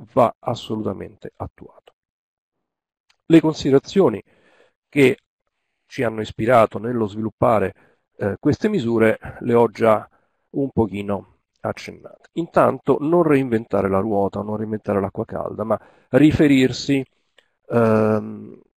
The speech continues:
a, eh, diciamo, standard consolidati nella comunità degli esperti mondiali, per cui prendere come riferimento, eh, una,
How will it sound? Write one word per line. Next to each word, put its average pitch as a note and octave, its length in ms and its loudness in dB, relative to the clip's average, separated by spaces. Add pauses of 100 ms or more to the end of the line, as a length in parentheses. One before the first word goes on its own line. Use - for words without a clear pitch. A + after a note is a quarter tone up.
(300)
a, - 720 2
eh, A2+ 400 -4
diciamo, A2+ 320 -4
standard C3+ 640 2
consolidati B2 800 0
nella A2+ 320 -2
comunità A#2+ 480 -2
degli A2+ 220 -2
esperti G#2 420 -6
mondiali, A2 500 -2
per G#2 160 -10
cui B2+ 260 -6 (460)
prendere B2 480 2
come A#2+ 220 -4
riferimento, C3 880 -4 (460)
eh, A2 420 2
una, C3 520 2